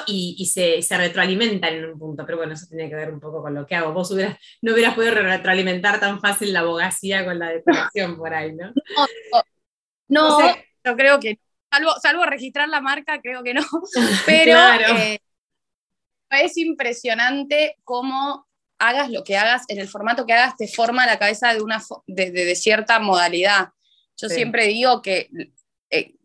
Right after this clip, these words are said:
Speaker 2: a ver, no es ninguna novedad ni ninguna, "Guau, qué espectacular lo que está diciendo", porque todos lo sabemos en carne propia, en lo que nos haya tocado vivir, laboral o no laboral, como todos los pasos de nuestra vida realmente tienen lógica y nos llevan a donde están hoy.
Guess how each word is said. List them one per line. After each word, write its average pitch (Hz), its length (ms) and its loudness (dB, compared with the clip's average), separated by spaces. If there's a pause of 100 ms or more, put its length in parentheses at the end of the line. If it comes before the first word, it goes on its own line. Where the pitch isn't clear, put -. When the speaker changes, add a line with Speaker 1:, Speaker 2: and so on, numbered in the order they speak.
Speaker 2:
a 180 160 4
ver, 175 220 4
no 180 100 0
es 196 80 -2
ninguna 196 300 0
novedad 185 340 4
ni 202 140 -4
ninguna, 180 560 -2
"Guau, 170 440 2
qué 175 100 -10
espectacular 170 500 -2
lo 180 80 -2
que 175 60 -12
está 170 180 -6
diciendo", 190 340 -2
porque 160 220 -4
todos 175 240 -2
lo 175 80 -6
sabemos 175 460 0
en 175 120 -2
carne 175 360 -2
propia, 202 540 2
en 170 160 -8
lo 165 120 -8
que - 80 -16
nos 165 160 -6
haya 190 220 2
tocado 180 340 2
vivir, 185 340 -2
laboral 170 420 0
o 180 80 -4
no 185 140 -6
laboral, 196 480 0 (300)
como 226 260 -4
todos 247 160 2
los 247 140 0
pasos 247 320 0
de 214 60 -6
nuestra 196 240 -4
vida 233 240 2
realmente 233 840 -4
tienen 226 360 -4
lógica 240 440 0
y 220 60 -6
nos 196 180 -2
llevan 220 300 2
a 190 80 2
donde 185 180 -4
están 190 300 -4
hoy. 226 340 0